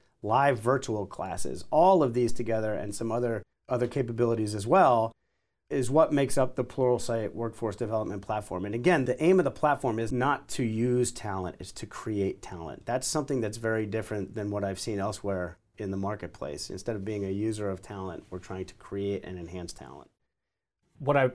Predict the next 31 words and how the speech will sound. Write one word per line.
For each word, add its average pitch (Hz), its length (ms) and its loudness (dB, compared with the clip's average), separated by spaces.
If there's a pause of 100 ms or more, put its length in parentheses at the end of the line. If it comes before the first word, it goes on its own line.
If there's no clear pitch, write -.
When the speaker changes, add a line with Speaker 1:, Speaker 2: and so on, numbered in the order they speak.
(160)
Speaker 2:
find 143 200 6
really 151 280 8
interesting 139 380 0
about 110 200 2
what 113 100 2
I'm 107 120 2
hearing 120 280 2
from 113 240 2
you 107 220 2
is 113 220 0
that 110 120 -2
you're 127 120 2
really 165 160 10
thinking 139 260 2
about 120 220 2
the 117 100 0
individual, 104 580 0
right? 101 300 -2
When 113 100 -4
you 110 80 -2
think 151 280 2
about 131 300 4
all 131 260 6
of 117 100 0
the 120 80 -2
folks 113 380 0
in 127 100 0
the 117 80 -2
government 110 460 0
tech - 320 0
workforce, 113 680 -2